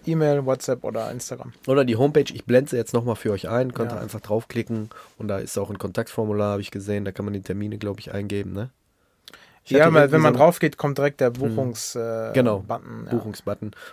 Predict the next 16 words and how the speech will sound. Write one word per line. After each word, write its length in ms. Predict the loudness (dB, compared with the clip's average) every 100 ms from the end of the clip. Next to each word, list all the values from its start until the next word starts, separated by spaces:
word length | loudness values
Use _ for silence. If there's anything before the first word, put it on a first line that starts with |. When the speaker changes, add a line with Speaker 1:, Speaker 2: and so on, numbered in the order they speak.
| _
Speaker 2:
da 120 | -2
könnt 120 | 0
ihr 40 | 0
mal 100 | 0
gucken, 200 | -2 -2
wenn 120 | -2
ihr 60 |
Glück 200 | -4 -6
habt. 260 | -8 -10 -8
Ansonsten, 540 | -4 -2 -2 -4 -6 -4
ähm, 420 | -2 -2 -4 -10 -18 _
Speaker 1:
Ah, 160 | 2
es 260 | 4 2 0
ist 160 | -2 -4
entspannt 440 | -6 -8 -10 -8
eigentlich. 500 | -10 -12 -16 -20 -20